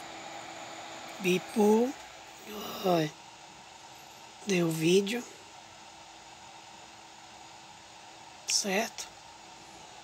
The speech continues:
Placa consertada. Placa consertada, galera. Valeu aí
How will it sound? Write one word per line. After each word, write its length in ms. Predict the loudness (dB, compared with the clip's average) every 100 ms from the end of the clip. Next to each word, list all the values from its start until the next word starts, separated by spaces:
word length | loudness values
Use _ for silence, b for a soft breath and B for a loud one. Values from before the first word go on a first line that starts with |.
| -8
Placa 360 | 0 0 0 -2
consertada. 840 | 2 4 4 2 0 2 2 0 -4 -10 -18 -18 -18 -18 -20 -20 -20 -20 -20 -20 -20 -20 -20 -20 -20 -20 -18 -18 -18 -20 -20 -18 -18 -20 -20 -20 -18 -16 B B B B -10
Placa 340 | -2 2 2 0
consertada, 760 | -2 2 2 2 2 4 4
galera. 340 | 4 0 -2 -4 -8 -10 -12 -12 -12 -12 -12 -12 -12 -12 -12 -12 -12 -12 -12 -12 -12 -12 -12 -6
Valeu 420 | 0 2 2 4
aí 280 | 4 6 4